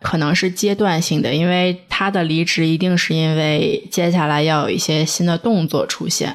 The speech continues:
他令人安心的地方呢，是他的C E O和C T O都没有走，而且同时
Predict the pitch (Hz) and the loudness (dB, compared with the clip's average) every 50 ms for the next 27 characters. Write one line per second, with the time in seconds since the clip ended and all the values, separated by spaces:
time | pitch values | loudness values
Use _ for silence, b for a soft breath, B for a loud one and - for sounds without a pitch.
0 | - - - - - - - 190 190 190 - 214 226 226 196 180 175 170 165 - | -10 -16 -16 -10 -8 -4 -2 -2 -2 -2 -2 -2 0 0 2 0 0 0 0 -2
1 | - 226 240 247 254 247 - 285 269 262 202 180 - 165 151 156 - - - 98 | -2 0 2 2 2 2 4 4 4 4 4 2 0 0 -2 -2 -2 -2 -4 -4
2 | 92 107 175 - - 160 151 151 - 185 180 175 175 - - 180 175 175 175 175 | -2 -2 -2 -2 0 0 0 0 0 0 0 0 0 -2 -2 0 2 2 4 4
3 | 175 175 - 165 156 165 - - 175 - - 170 165 170 185 180 180 165 160 - | 2 2 0 -2 -4 -4 -4 -6 -6 -2 -2 -2 0 0 2 2 2 2 0 -2
4 | - 175 - 147 - - 165 160 160 - - - 160 175 175 - - 165 147 143 | -4 -4 -4 -4 -4 -2 -2 -2 -4 -4 -4 -2 0 0 0 0 0 0 0 0
5 | 120 101 - | 0 -2 -4